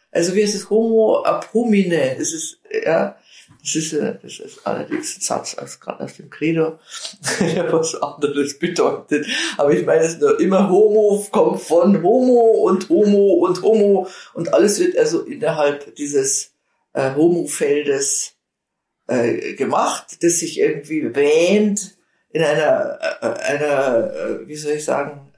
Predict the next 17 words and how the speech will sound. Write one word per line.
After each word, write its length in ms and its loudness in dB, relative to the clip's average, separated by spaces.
äh, 320 -2
Abgeschlossenheit, 960 -2
zivilisatorischen 840 -8
Abgeschlossenheit 840 -4
zu 80 -8
existieren. 720 -2
Also 180 -2
das, 240 -2
also 600 -2
sechs 380 -2
Sätzen 580 0
kann 160 0
man 100 2
dann 120 -2
nur 140 -4
sagen. 440 -2
Und 340 -6